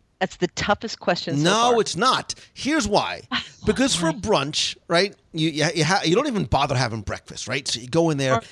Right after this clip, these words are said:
Speaker 2: and you're nice and hungry. You're, you got your
Speaker 1: Oh.
Speaker 2: stretchy pants on. You're ready to rock and roll.
Speaker 1: I'm missing
Speaker 2: And
Speaker 1: the
Speaker 2: you
Speaker 1: point
Speaker 2: get
Speaker 1: of
Speaker 2: in there because brunch really is like two meals in one.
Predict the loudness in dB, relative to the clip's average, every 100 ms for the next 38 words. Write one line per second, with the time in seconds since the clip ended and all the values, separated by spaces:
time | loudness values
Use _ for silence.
0 | -6 -2 0 2 2 0 -2 -2 0 0
1 | -2 -4 -12 -8 -8 -8 -8 -2 0 2
2 | 0 2 2 0 2 2 2 2 4 4
3 | 0 -8 -8 -4 -2 0 0 0 0 0
4 | 0 -2 0 2 2 0 -6 _ _ _
5 | _ -16 -10 -4 0 2 2 2 0 0
6 | 2 4 4 0 -6 -14 -2 0 2 -2
7 | -4 0 2 2 -2 -4 -4 0 2 0
8 | -2 0 2 4 2 -2 -4 -2 -2 -4
9 | -6 -2 -2 0 0 0 0 -2 -2 0
10 | 0 -2 -14